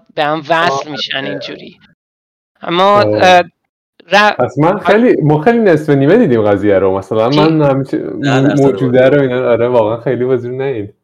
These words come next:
Speaker 1: اه،
Speaker 2: اون
Speaker 1: من
Speaker 2: موجوده.
Speaker 1: دوستم این بازی رو سه دفعه بازی کرده و
Speaker 3: آه.
Speaker 1: تم-، خیلی هاشو، اه، اکسپلور کرده، اما برای من پیشنهادم اینه که وقتی میرین با اون خانومه که، ام، رپرزنتیتیو،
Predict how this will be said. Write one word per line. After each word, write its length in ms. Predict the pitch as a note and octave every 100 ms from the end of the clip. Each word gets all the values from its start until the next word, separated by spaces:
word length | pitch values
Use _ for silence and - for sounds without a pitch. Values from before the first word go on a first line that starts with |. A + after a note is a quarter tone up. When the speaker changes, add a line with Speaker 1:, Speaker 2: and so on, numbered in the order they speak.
| _ -
Speaker 1:
اه، 140 | C#3+
Speaker 2:
اون 80 | F#3
Speaker 1:
من 60 |
Speaker 2:
موجوده. 200 | F#3 E3+
Speaker 1:
دوستم 440 | D3+ - - G3+ G#3
این 160 | G#3+
بازی 360 | G3+ F#3 D3+ F#3+
رو 100 | G#3+
سه 240 | F3 A3
دفعه 320 | G#3 F#3+ G#3 G3+
بازی 360 | F#3+ D3 E3
کرده 640 | E3 C#3 C3 B2 G2+ B2 _ D#3
و 40 | C#3+
Speaker 3:
آه. 300 | C#3+ C#3 C#3
Speaker 1:
تم-، 400 | - D3+ D3+ D3
خیلی 380 | - F3 F3+
هاشو، 340 | F3+ E3 - E3+
اه، 140 | E3+ E3 - D3+ C#3+ -
اکسپلور 380 | D3 - D#3+ D3+
کرده، 280 | D3 C#3 C#3+
اما 220 | D#3+ E3+
برای 220 | E3 E3
من 160 | F3+ F3+
پیشنهادم 460 | F3+ F3+ E3+ F#3
اینه 160 | F#3+ G3
که 160 | G3
وقتی 360 | E3+ F3 - F#3+
میرین 460 | F#3 F3+ F3+ E3+ D3+ - _ _ _ _
با 120 | D#3+
اون 380 | F3 E3+ E3 E3
خانومه 540 | - F3 E3 D#3+ E3
که، 460 | E3+ F#3+ F#3 F3+ D#3+ -
ام، 640 | E3+ D#3 D3+ D3+ D3 C#3+ C#3 _ _ _ _ _
رپرزنتیتیو، 960 | E3 D#3+ D#3+ D3 D3+ D3+ - D3+ D3